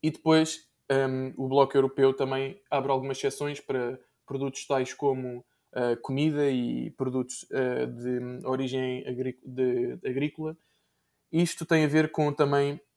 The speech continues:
alguma falta de coerência entre a aplicação de sanções e a habilidade do Bloco manter as suas prioridades, por exemplo, tais como, hum, fontes de comida e,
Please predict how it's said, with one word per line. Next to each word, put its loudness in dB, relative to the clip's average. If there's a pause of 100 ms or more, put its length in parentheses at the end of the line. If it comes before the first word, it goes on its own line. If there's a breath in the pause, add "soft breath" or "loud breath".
(440)
alguma 0 (280)
falta 4
de 0
coerência 4
entre 0
a 2
aplicação 0
de -6
sanções -2 (320)
e 2
a 10
habilidade 6
do 0
Bloco 4
manter 2
as 2
suas -4
prioridades, 4
por -8
exemplo, -4
tais 0
como, -2 (400)
hum, -6 (220)
fontes -2
de 0
comida 2
e, -2